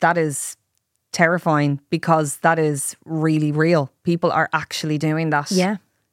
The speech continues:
Speaker 2: Yeah.
Speaker 1: And that, how can you protect your kids against that? How can you send them out into a world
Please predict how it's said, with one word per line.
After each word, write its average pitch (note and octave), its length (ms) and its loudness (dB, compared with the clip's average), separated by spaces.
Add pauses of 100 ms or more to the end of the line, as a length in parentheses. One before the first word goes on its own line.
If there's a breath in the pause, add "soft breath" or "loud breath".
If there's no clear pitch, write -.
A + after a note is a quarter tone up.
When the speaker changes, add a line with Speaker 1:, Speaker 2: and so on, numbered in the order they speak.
(220 soft breath)
Speaker 2:
Yeah. F#3 300 0
Speaker 1:
And E3+ 220 0 (500)
that, G3 400 0 (180 soft breath)
how G#3 380 2
can A#3 220 0
you G#3 120 0
protect G3+ 420 -4
your F#3 60 -4
kids F3+ 220 0
against D#3+ 280 -2
that? D3 220 -2 (640 soft breath)
How A3 580 2
can G3+ 480 -2
you F3 440 0 (1800)
send G#3+ 360 -2
them G#3 120 2
out F#3+ 220 2
into F#3 280 -2
a F3+ 60 2
world E3+ 600 0